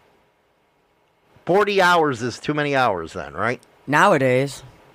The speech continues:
Speaker 2: I think so.
Speaker 1: You actually think forty hours a week is long?
Speaker 2: No, I'm saying now th-, that's what a lot of people are saying, that forty hours is too long. That's why, you know, a majority of the companies nowadays, surprisingly,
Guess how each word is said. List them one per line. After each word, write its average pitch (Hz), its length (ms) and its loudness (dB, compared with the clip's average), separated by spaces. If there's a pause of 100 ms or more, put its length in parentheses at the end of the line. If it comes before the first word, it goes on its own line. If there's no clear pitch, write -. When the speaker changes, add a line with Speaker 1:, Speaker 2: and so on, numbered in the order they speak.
(260)
Speaker 2:
I 131 120 -2
think 131 220 -4
so. 131 320 -4 (680)
Speaker 1:
You 220 320 0
actually 233 380 -2
think 180 320 -2
forty 165 300 2
hours 151 300 2
a 151 80 -2
week 139 260 -4
is 101 140 -8
long? 98 240 -6
Speaker 2:
No, 233 380 2
I'm 165 160 0
saying 175 380 -4
now 180 300 0
th-, 156 220 -6
that's 156 260 -4
what 165 120 -6
a 160 60 -2
lot 160 200 2
of 160 80 -6
people 170 260 -6
are 147 80 0
saying, 147 440 -4
that 123 160 -6
forty 151 360 -2
hours 147 420 0
is 139 180 -8
too 175 200 -6
long. 151 440 -6 (580)
That's 175 240 2
why, 196 180 4
you 165 160 2
know, 160 160 2
a 156 60 0
majority 160 520 0
of 135 60 -4
the 135 60 0
companies 139 520 -4
nowadays, 160 800 -2 (220)
surprisingly, 151 920 -4